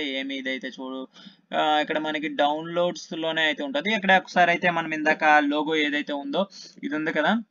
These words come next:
దీన్నైతే, ఆ,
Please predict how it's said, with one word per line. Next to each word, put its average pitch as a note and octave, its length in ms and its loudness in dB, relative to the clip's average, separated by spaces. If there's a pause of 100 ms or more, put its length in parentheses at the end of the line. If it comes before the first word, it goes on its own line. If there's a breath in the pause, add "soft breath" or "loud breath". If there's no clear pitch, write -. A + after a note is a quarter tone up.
(760)
దీన్నైతే, D3+ 640 0 (840 soft breath)
ఆ, C#3+ 100 -2